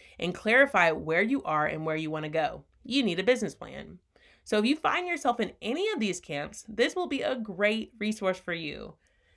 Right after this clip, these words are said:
You know, I recently had a phone conversation with someone who said, "I love the law part of what I'm doing." She's a lawyer, but she's like, "I'm just so bad with the business stuff.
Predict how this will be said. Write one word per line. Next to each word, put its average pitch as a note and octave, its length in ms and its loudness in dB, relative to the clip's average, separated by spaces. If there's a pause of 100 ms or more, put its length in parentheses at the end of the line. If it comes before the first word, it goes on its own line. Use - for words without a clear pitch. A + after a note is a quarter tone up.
(380)
You G#3+ 120 6
know, A3 60 8
I A3 80 8
recently B3+ 440 2
had A#3+ 160 4
a G3+ 240 6
phone A3+ 240 2
conversation F#3 560 -2
with F3+ 140 -4
someone F3+ 260 0
who F#3+ 80 -2
said, E3+ 440 -2 (440)
"I B3 220 6
love A#3 580 8
the G#3 100 2
law F3+ 300 4
part G#3+ 400 2
of F3 140 0
what G3 160 2
I'm F#3+ 180 0
doing." F#3+ 560 -2 (140)
She's F3+ 180 -8
a F3+ 60 2
lawyer, E3 560 2 (360)
but F#3+ 120 -2
she's G#3+ 160 -4
like, F#3 180 -2
"I'm A3 140 0
just A3+ 180 -2
so A#3 140 0
bad G#3 300 -2
with G3+ 100 -4
the F#3+ 40 -4
business A3 400 0
stuff. - 300 -4